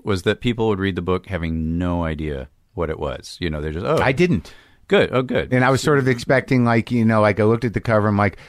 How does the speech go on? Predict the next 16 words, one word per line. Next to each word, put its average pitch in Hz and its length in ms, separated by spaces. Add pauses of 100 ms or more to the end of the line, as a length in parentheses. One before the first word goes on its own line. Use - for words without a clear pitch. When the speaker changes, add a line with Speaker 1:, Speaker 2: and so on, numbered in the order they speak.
(140)
Speaker 2:
"Well, 95 100
here 123 160
we 139 120
go 123 280
into 113 140
some 104 260
borderline 113 600
sad 104 360
lives." 98 680 (220)
Speaker 1:
Right. 113 160
Speaker 2:
With, 127 100
<laughs> - 100 (320)
Speaker 1:
Right. 190 360
Speaker 2:
with, 196 260
Speaker 1:
And 196 180
Speaker 2:
like, - 0